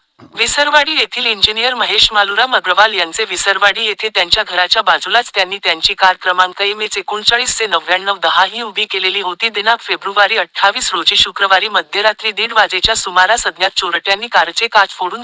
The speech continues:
तसेच हँडल तोडून कारमध्ये प्रवेश केला. कारमधील टूलबॉक्स देखील फोडून नुकसान केले.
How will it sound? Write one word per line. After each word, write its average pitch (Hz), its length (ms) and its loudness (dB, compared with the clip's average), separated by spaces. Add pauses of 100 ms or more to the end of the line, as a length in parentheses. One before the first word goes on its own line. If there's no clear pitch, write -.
तसेच - 280 -2
हँडल 180 360 -2
तोडून 202 260 -4
कारमध्ये 202 500 0
प्रवेश 190 380 0
केला. 175 240 0
कारमधील 202 580 0
टूलबॉक्स 190 460 0
देखील 165 280 -4
फोडून 190 320 -4
नुकसान 156 500 -2
केले. 147 280 -4